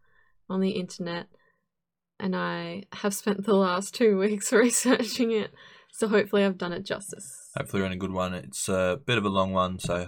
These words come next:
Speaker 2: hopefully you guys just have this playing on in the background while you're doing something.
Speaker 1: Yeah, we're gonna split it into two parts,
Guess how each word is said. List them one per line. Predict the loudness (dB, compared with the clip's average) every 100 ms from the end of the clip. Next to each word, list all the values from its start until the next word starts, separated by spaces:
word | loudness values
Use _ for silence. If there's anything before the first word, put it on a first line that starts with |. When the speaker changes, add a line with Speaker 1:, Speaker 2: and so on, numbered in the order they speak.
| -6
Speaker 2:
hopefully | -6 -4 -4 -4
you | -2
guys | -2 -4 -8 -16 _ _ _ -10
just | -2
have | -2 -2
this | -6
playing | -4 -2 -2 -4
on |
in | -8
the | -4
background | -4 -4 -8 -8
while | -10 -10
you're | -10
doing | -10 -10
something. | -8 -10 -10 -14 -14 _
Speaker 1:
Yeah, | 2 4
we're | 6
gonna | 4
split | 2 2 2
it | 2
into | 0 0
two | 0 -6
parts, | -4 -6 -6 -8 -12 -18 -18